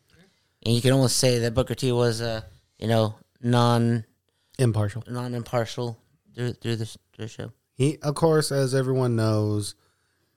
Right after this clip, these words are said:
Speaker 2: Roxanne Perez is one of Booker T's students from
Speaker 1: Reality
Speaker 2: um,
Speaker 1: Wrestling.
Speaker 2: Yeah.
Speaker 1: Yeah.
Speaker 2: Which during his, during Ro-, um, Roxanne's training vignette.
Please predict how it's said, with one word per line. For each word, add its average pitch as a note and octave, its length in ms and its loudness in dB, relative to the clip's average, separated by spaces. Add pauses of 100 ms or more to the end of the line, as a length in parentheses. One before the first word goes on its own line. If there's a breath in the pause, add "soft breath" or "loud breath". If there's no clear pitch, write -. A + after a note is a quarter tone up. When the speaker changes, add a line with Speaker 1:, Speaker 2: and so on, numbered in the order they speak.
(140)
Speaker 2:
Roxanne A2+ 560 -2
Perez F#2+ 540 -2
is G#2 260 -4
one G2 160 -4
of F2 80 -4
Booker F#2+ 240 -6
T's F2+ 280 -6
students F2 420 -8
from E2+ 600 -10 (420)
Speaker 1:
Reality A2 360 -4
Speaker 2:
um, A2 60 -10
Speaker 1:
Wrestling. A2+ 480 -10
Speaker 2:
Yeah. F#2+ 160 -4
Speaker 1:
Yeah. G#2 80 -12 (540 loud breath)
Speaker 2:
Which C#3 260 4
during F3 260 2
his, C#3 360 2
during E3 460 0
Ro-, C3+ 200 -2
um, A#2+ 340 0
Roxanne's A#2 480 -2
training A#2 300 -4
vignette. F#2 520 -6